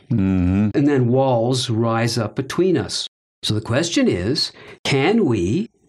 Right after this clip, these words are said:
Speaker 2: and if we can, what do we do to break down those walls,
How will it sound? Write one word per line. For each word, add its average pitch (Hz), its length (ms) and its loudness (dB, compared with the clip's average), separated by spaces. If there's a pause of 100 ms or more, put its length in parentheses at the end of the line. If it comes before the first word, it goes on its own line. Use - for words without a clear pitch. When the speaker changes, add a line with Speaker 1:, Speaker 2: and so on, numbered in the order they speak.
(180)
Speaker 2:
and 113 120 0
if 110 140 -6
we 110 140 -2
can, 143 380 0
what 139 260 -2
do 135 100 2
we 123 160 2
do 123 520 2
to 120 760 0 (840)
break 143 320 0
down 143 280 4
those 160 260 2
walls, 156 840 0